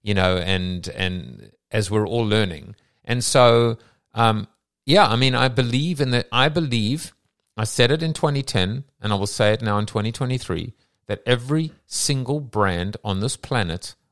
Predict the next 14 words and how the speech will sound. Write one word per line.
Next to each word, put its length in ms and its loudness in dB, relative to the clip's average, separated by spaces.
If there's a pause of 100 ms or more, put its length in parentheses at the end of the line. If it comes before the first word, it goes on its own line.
will 140 -2
have 200 0
some 320 -2
kind 300 -2
of 140 -4
universal 600 -4
currency, 680 -4
as 160 -4
I 80 -2
called 380 -2
it 180 -2 (320)
in 140 -6
twenty 280 0
ten. 420 -8